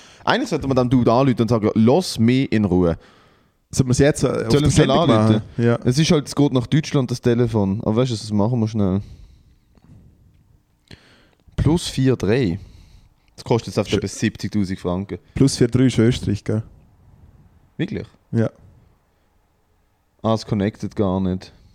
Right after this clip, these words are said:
Speaker 1: Hast du, kannst du international telefonieren?
Speaker 2: Also können.
Speaker 1: Also, äh, weißt du, Wingo lässt mich nicht einmal, weil
Speaker 2: Ja, check mir die Nummer.
Speaker 1: Mhm.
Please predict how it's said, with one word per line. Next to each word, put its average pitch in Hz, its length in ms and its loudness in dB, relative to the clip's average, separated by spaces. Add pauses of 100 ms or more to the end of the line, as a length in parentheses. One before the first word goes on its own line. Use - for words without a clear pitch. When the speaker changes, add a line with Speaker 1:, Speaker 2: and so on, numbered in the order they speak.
(520)
Speaker 1:
Hast 120 140 0
du, 170 120 2
kannst 147 220 0
du 151 80 4
international 147 560 0
telefonieren? 127 640 0 (1040)
Speaker 2:
Also 107 180 0
können. 117 560 0 (420)
Speaker 1:
Also, 113 180 0 (340)
äh, 107 180 -2
weißt 139 240 0
du, 135 60 -4
Wingo 156 300 2
lässt 131 240 0
mich 139 120 0
nicht 131 140 0
einmal, 104 340 0
weil 101 320 0 (1300)
Speaker 2:
Ja, 123 140 2
check 151 240 2
mir 156 80 0
die - 120 -6
Nummer. 160 360 0 (340)
Speaker 1:
Mhm. 123 340 0